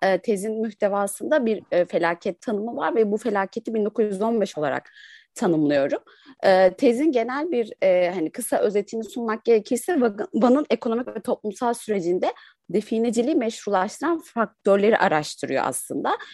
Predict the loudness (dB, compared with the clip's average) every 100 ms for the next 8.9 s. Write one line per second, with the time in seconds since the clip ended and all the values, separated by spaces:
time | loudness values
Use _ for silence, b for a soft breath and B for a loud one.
0 | B 2 4 4 2 2 2 2 0 2
1 | 4 4 2 0 0 0 0 0 -2 -4
2 | -2 -4 -2 0 0 2 0 0 -2 -2
3 | -4 -4 -6 -8 -10 -8 -6 -2 -2 B
4 | B B 4 6 6 6 8 8 8 8
5 | 6 6 0 2 2 2 4 6 6 0
6 | -4 -2 0 -2 -2 -2 -2 -2 -4 0
7 | 0 0 -2 -2 -2 -2 -4 _ _ _
8 | 0 2 0 -4 -6 -2 0 -2 -4